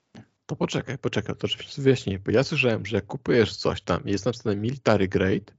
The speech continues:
to wszyscy nieświadomi mówią, „O, to będzie, to będzie zajebiście działało”. Ale prawda jest taka, że to ma wytrzymać jak najmniej i tylko, że to jed-, że military grade to właśnie źle.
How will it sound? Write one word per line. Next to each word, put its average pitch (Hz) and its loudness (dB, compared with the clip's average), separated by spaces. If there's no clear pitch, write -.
to 131 -4
wszyscy 147 2
nieświadomi 113 2
mówią, 113 0
„O, 127 4
to 156 0
będzie, 143 2
to - -6
będzie 143 0
zajebiście 117 0
działało”. 98 4
Ale 101 2
prawda 143 0
jest 151 0
taka, 131 2
że 147 -4
to - -2
ma 127 0
wytrzymać 147 -2
jak 127 2
najmniej 113 0
i 151 -4
tylko, 160 0
że 143 -10
to 143 0
jed-, 135 0
że 127 2
military 139 4
grade 131 4
to 127 -8
właśnie 127 -4
źle. 139 -2